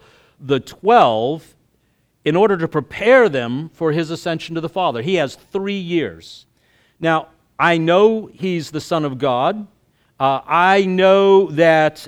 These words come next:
um, uh, he is in control. But I also want you to understand that free will plays a real part in all of these things, because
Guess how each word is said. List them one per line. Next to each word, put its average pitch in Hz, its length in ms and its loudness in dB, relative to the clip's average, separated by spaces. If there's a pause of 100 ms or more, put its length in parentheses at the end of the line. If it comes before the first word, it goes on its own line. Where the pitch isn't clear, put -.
um, 135 460 0 (440)
uh, 120 280 -4 (260)
he 180 340 0
is 156 220 0
in 156 220 -4
control. 160 880 0 (2000)
But 156 100 0
I 160 80 4
also 226 400 0
want 151 300 -4
you 147 140 -4
to 143 120 -6
understand 147 1080 -6 (1500)
that 160 400 0 (220)
free 220 440 -4
will 160 480 2
plays 147 400 -6
a 139 80 -10
real 143 440 -2
part 180 500 -6
in 120 120 -8
all 113 220 -6
of 101 100 -10
these 107 260 -12
things, 123 360 -10
because 139 480 -8